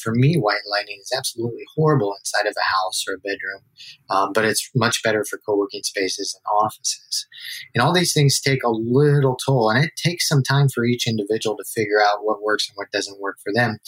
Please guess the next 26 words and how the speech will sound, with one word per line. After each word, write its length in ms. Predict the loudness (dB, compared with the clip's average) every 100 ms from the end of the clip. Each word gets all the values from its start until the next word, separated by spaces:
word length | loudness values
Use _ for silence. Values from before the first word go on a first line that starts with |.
| -16 -16 -16 -6
'Cause 360 | 0 2 2 0
you 260 | 0 4 4
and 100 | 4
I, 180 | 4 2
Matt, 340 | 0 -2 -2 -2
like, 200 | -4 -4 0
you, 300 | 2 4 2 -4 -20 -6
you're 200 | 0 2
a 40 |
serial 520 | 2 2 4 4 2 -2
traveler. 640 | 0 2 2 0 -6 -6 -10 -18 _
I've 100 | -2
been 100 | 0
traveling 560 | 0 2 2 2 0 0
nine 340 | 2 2 0
years. 400 | 0 2 2 0
I'm 140 | -2 -2
a 60 |
slow 460 | -4 -2 2 6 4
traveler. 600 | 4 2 2 0 -6 -2
I 80 | -2
usually 220 | -2 -4 -6
spend, 260 | -4 -2
like, 220 | 0 -2 -2
two 300 | 0 0
to 80 | 0